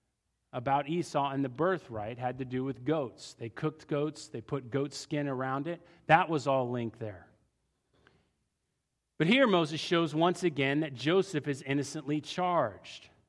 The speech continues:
But this is also intriguing for another reason. Notice what Missus Potiphar does, thirty-nine sixteen to eighteen. Then she laid up his garment by her until his master came home, and she told him the same story, saying, "The Hebrew servant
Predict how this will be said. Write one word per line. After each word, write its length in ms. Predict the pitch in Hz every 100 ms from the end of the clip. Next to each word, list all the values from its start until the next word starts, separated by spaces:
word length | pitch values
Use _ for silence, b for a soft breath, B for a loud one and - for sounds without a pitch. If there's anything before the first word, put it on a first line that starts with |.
| _
But 120 | 135
this 160 | 170 -
is 60 |
also 300 | 165 175 -
intriguing 480 | 156 139 156 139 143
for 160 | 139 143
another 380 | 139 151 151 131
reason. 380 | 120 107 110
Notice 300 | 131 165 180
what 140 | 175 135
Missus 320 | 135 127 135
Potiphar 580 | - 123 117 - 127 127
does, 540 | 113 151 131 95 - _ b b
thirty-nine 540 | - 156 156 135 131 127
sixteen 640 | - 139 - - 135 123
to 60 | 120 -
eighteen. 560 | 135 131 - 123 101 95 b b b b
Then 140 | 160
she 220 | 156 156
laid 260 | 143 147 185
up 140 | 220
his 160 | 240 170
garment 480 | 151 139 135 147 113
by 240 | 135 147
her 140 | 139
until 280 | 123 - 135
his 120 | 120
master 440 | 117 127 156 - 180
came 280 | - 185 165
home, 320 | 131 127 131 B B B
and 120 | 139
she 140 | 160 151
told 300 | 156 151 151
him 120 | 156
the 80 | 143
same 360 | - 151 160
story, 460 | 151 - 185 160 120
saying, 320 | - 143 135
"The 100 | 127
Hebrew 480 | - 175 202 185 214
servant 500 | - 156 131 117